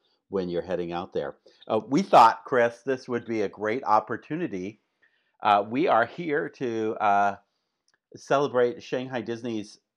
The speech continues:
uh, resort's first anniversary. And, um, I think this is a great opportunity to kind of reflect on the last year and what's been working and what it's, uh, what's going well and what are the opportunities and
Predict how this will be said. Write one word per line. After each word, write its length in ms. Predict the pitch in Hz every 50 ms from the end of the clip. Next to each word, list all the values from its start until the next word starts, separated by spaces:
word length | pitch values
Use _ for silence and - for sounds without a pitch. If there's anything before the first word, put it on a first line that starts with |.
| _ _ _ _ _ _ -
uh, 480 | 98 101 98 92 95 92 85 76 69 62 - -
resort's 480 | - 107 110 98 107 110 110 107 - -
first 640 | - _ _ - 151 143 143 147 143 - - _ _ _ _ _ _ _ _ _ _ _ _ _ _ _ -
anniversary. 680 | 123 127 131 110 127 139 170 - - - 69 64 - _ _ _ _ _ _ _ _
And, 540 | - 104 101 101 101 101 98 92 90 - - 98
um, 480 | 95 95 92 92 92 92 92 90 87 - _ _ _ _ _ _ -
I 140 | 101 110 120
think 240 | 117 - 147 131 -
this 160 | 147 131 -
is 60 | 127
a 80 | 127 104
great 240 | 95 117 123 123 135
opportunity 500 | 131 127 - 143 - - 165 196 185 123
to 80 | 98
kind 240 | 101 123 120 113 110
of 80 | 104 104
reflect 440 | 107 - - 131 131 139 151 -
on 120 | 143 117 113
the 60 | 110
last 360 | 113 113 113 113 113 - -
year 340 | 135 135 147 175 202 233 202 -
and 340 | 113 107 104 104 104 104 101
what's 260 | 123 127 127 - -
been 220 | 131 123 120 117
working 400 | 120 135 147 143 - 202 190 170
and 80 | 131 107
what 160 | 107 110 -
it's, 340 | 76 - _ _ - - -
uh, 180 | 113 101 95
what's 240 | - 107 117 113 -
going 280 | - 120 117 113 113 110
well 380 | 113 127 147 190 247 262 208
and 200 | 143 110 104 104
what 140 | 104 110 107
are 100 | 107 107
the 140 | 98 104 107
opportunities 920 | 104 104 - 113 104 - - 175 180 190 185 190 214 233 254 247 190 -
and 200 | 107 92 85 82